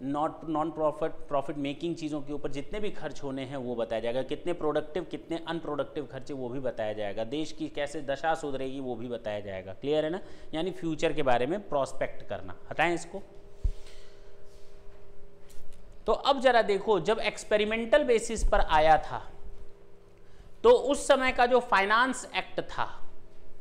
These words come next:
नाइनटीन नाइंटी फ़ोर में, कौन सा finance act रहा होगा? नाइनटीन नाइंटी फ़ोर। <laughs>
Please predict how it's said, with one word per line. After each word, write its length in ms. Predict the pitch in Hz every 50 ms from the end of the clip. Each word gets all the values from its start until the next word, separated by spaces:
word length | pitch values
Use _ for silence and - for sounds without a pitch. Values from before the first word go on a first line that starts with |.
| - - - - - - - - -
नाइनटीन 500 | 147 151 156 170 175 170 202 208 208 196
नाइंटी 360 | 185 180 180 175 175 185 180
फ़ोर 360 | - - 160 151 147 143 135
में, 200 | 120 107 98 92 98 101 - - - - - - - - - - - - - - - - - - - _ - - - -
कौन 220 | 175 190 220 226
सा 120 | 220 214
finance 500 | 196 - 185 175 170 165 165 160 151 -
act 200 | 156 135 - -
रहा 100 | 127 113
होगा? 400 | 110 110 104 101 98 98 101 101 - - - - - - - -
नाइनटीन 320 | 170 185 196 190 185 208 208
नाइंटी 320 | 202 202 202 196 190 202
फ़ोर। 560 | 190 - - 233 233 - - - - -
<laughs> 0 | 160